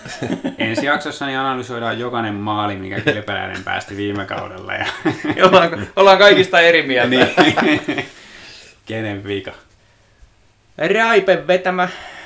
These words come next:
Speaker 2: Turun Palloseura olisi sitten, olisi sitten seuraavana tässä näin. Ja täytyy myöntää, että niinku, on se erikoista, kun ajatellaan, että jos on Ilveksen viime kauden myydyt kausikortit oli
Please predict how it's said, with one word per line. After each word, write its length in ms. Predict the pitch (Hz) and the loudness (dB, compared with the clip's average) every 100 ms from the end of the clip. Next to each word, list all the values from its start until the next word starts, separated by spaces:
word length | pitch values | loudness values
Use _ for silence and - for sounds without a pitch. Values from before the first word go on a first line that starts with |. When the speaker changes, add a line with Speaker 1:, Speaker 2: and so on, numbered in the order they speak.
| - - - - - - | -20 -20 -20 -20 -12 0
Speaker 2:
Turun 320 | 202 202 180 | 4 4 2
Palloseura 840 | 196 190 185 151 135 120 117 120 | 2 4 4 4 2 0 2 2
olisi 240 | 117 117 117 | 2 -2 -4
sitten, 380 | 131 127 127 120 _ _ _ _ _ _ _ _ _ _ _ _ _ - | -8 -6 -8 -8 _ _ _ _ _ _ _ _ _ _ _ _ _ -4
olisi 260 | 135 135 | -2 -2
sitten 240 | - 143 143 | -6 -6 -4
seuraavana 680 | 160 156 143 123 117 107 | -2 0 2 2 2 -4
tässä 360 | 104 120 - 113 | -2 -2 -2 -8
näin. 220 | 113 113 | -4 -4
Ja 120 | 113 - | -6 -4
täytyy 240 | - 220 294 | -2 -2 -2
myöntää, 320 | 269 262 240 | -2 0 -2
että 240 | - 185 - _ _ _ _ _ _ _ - | -2 -6 -6 _ _ _ _ _ _ _ -14
niinku, 340 | 147 156 - _ | -10 -10 -12 _
on 160 | 196 226 | -4 -2
se 100 | 185 | 0
erikoista, 460 | 208 196 160 143 | 0 0 -2 -4
kun 120 | 139 143 | -4 -2
ajatellaan, 480 | 147 143 135 127 | -2 -2 -2 -2
että 220 | 123 - 131 - _ _ - | -4 -6 -6 -8 _ _ -10
jos 120 | 135 | -6
on 180 | 147 139 _ - | -6 -8 _ -6
Ilveksen 800 | 190 226 180 - 151 139 127 110 | -4 0 -2 -2 -4 -6 -6 -8
viime 300 | 180 170 139 | -6 -4 -4
kauden 340 | 131 127 123 | 0 2 0
myydyt 380 | 127 139 131 127 | -4 -4 -4 -4
kausikortit 680 | - 131 127 123 113 110 107 | -2 -2 -2 -6 -8 -8 -12
oli 140 | 110 | -12